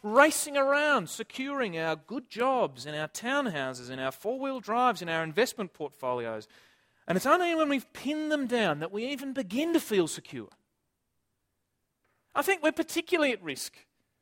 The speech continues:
of a thing like this in a place like Kirribilli. So many of us are used to such a high standard of living that we don't even realise how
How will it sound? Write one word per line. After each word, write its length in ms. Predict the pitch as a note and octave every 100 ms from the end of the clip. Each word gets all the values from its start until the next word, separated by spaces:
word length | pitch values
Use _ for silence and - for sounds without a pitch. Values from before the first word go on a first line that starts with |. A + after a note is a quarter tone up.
| _ -
of 80 | G#3+
a 40 |
thing 200 | A3 B3
like 200 | A3 A3
this 200 | G#3+ G#3
in 80 | B3
a 40 | B3
place 300 | A3+ G#3+ -
like 160 | B3
Kirribilli. 640 | - B3+ C4 C#4 D#4 F3+ G2 _ _ _ _ _ _ _ _ _ _ _ _ _ _ _
So 300 | - D4 D#4
many 360 | C#4+ D4 D#4+ D4
of 100 | F3
us 180 | E3
are 80 | G#3+
used 300 | G#3 A3+ -
to 80 | A3+
such 240 | - A#3
a 80 | A3+
high 260 | G3 A#3+ C4
standard 400 | - G#3+ G3 F3+
of 160 | E3
living 480 | F3+ B3 B2+ A2+ D3 - _ _ _ _ _ -
that 100 | B3+
we 80 | C4
don't 180 | D#4 D#4
even 260 | C#4+ A3
realise 460 | B3 E4+ D#4+ D3 C#3+
how 380 | G3 A3 A3